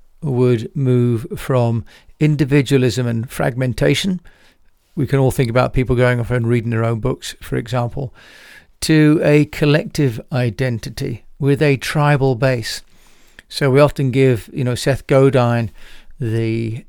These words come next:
uh, the credit for creating this idea of tribes, but McLuhan had already written back in the sixties about the tribal base,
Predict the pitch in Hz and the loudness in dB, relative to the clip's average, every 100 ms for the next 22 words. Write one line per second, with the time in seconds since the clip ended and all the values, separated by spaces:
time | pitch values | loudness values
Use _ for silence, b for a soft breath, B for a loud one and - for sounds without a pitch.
0 | 143 123 123 123 160 143 147 - 127 - | -10 -8 -8 -4 0 0 -2 -6 -10 -6
1 | 135 135 127 131 120 123 120 113 - - | -6 -4 -6 -4 -4 -4 -6 -8 -14 -10
2 | - 151 139 120 107 139 147 B B B | -2 0 2 0 -2 -4 -6 B B B
3 | B 151 147 - 190 185 156 139 143 139 | B -2 -2 4 4 4 2 2 2 4
4 | 131 151 135 123 135 139 127 - 175 175 | 2 2 0 0 0 0 -4 -2 -4 -4
5 | - 127 120 113 123 120 123 - 143 123 | -4 -2 -2 -2 -2 -2 -6 -4 0 0
6 | 113 117 110 - 117 110 - | 0 -2 -4 -4 -2 -2 -6